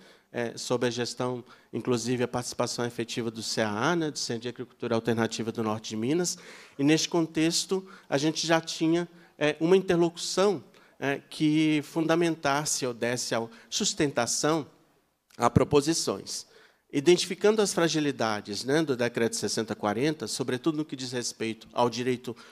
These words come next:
fundamental, que é o direito à regularização fundiária dos territórios, né, e uma regularização coletiva, é, a gente, então, aprofundou um pouco esses aspectos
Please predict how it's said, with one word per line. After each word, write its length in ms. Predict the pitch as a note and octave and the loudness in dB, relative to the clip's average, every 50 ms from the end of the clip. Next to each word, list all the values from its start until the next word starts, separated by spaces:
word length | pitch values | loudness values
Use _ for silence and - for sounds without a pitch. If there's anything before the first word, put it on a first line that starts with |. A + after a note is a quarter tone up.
| - _ | -20 _
fundamental, 840 | _ - - F#3 A3 G#3 F3+ C#3+ B2 A#2 A2 G#2+ - A#2 A#2+ B2+ C3+ C3+ | _ -4 0 2 2 4 2 2 0 -2 -4 -4 -2 0 2 2 2 0
que 140 | - - | -2 -2
é 20 | A#2+ | -2
o 60 | A#2 | -2
direito 600 | A2+ B2+ A#2+ A#2+ A#2 A#2 A#2 - - A2 G#2 G#2+ - - - - - _ | 0 0 0 0 0 -2 -4 -4 -4 -4 -4 -6 -8 -16 -20 -20 -10 _
à 100 | - B2 | -2 0
regularização 760 | B2+ B2+ B2 A#2+ B2 A#2+ A#2+ A2+ A2 A#2 A#2 A2+ - C3 B2 | 2 0 0 0 0 -2 -2 -2 0 0 0 0 0 -4 -4
fundiária 580 | - - C#3 A#2 G#2+ A2 A2 A#2+ C#3 D#3+ D#3 C3+ | -4 -4 -6 -4 -2 0 2 2 2 2 0 -2
dos 180 | A#2+ B2 A2+ | -4 -8 -8
territórios, 800 | - - A#2 A2 G2+ - - G#2 G#2+ B2 C#3+ C#3 A#2 G#2+ G#2 - | -6 -4 -4 -4 -6 -6 -4 -2 0 2 2 0 0 -4 -6 -4
né, 140 | C3+ D#3 F#3+ - - - - - _ - | -4 -4 -4 -6 -12 -20 -20 -16 _ -2
e 80 | A#2+ | 0
uma 120 | B2+ C3+ C3 | 2 2 4
regularização 840 | C3 C3+ B2 B2+ B2+ A#2+ A#2 A2+ A#2 A#2 A2+ - - A#2+ A#2+ A#2+ - - - - _ _ - - - | 2 2 0 0 -2 -2 -2 -2 -2 -2 -2 -2 -2 -4 -4 -6 -8 -14 -20 -20 _ _ -20 -12 0
coletiva, 880 | - D#3 C#3+ B2 A#2 A2+ - - - D#3 F#3 F3+ C3+ G#2 G#2+ G2 G2+ - - - _ _ _ _ _ | 4 4 4 4 4 -2 -2 -2 -2 0 0 0 -2 -2 -4 -6 -6 -8 -16 -20 _ _ _ _ _
é, 520 | - - A#2 A#2+ B2 A#2+ A#2 A#2 A#2 A2+ A#2 | -2 0 2 4 4 4 4 2 0 -2 -4
a 160 | - B2+ A#2+ | -2 -2 0
gente, 720 | B2 B2 C#3+ C#3+ C#3 - - D#3 D3 D3 C#3+ C#3 C3+ C3 - - | 2 2 2 0 0 0 0 2 2 2 2 0 -2 -4 -4 -2
então, 640 | D3 C#3+ C#3 C#3+ C#3+ C3+ C3+ D3 D3+ D#3 D3+ D3+ - - _ _ _ _ _ - | -2 -2 0 2 2 2 2 2 2 0 -2 -6 -8 -12 _ _ _ _ _ 2
aprofundou 640 | C3+ C3+ C3+ - D#3+ D#3+ - - F#3+ D#3+ D3 E3 F#3 | 2 2 4 4 2 2 2 0 -2 0 2 2 2
um 40 | F#3 | 2
pouco 300 | F#3 D#3 D#3+ E3 E3 E3 | 0 -2 -2 -2 -2 -4
esses 240 | D3 D3+ D3+ C#3+ | -4 -4 -2 0
aspectos 720 | D3 C#3+ C#3 - - - C3+ C3+ - - - D#3+ - - | 0 0 0 -2 -2 -2 -2 -2 -4 -8 -8 -8 -8 -8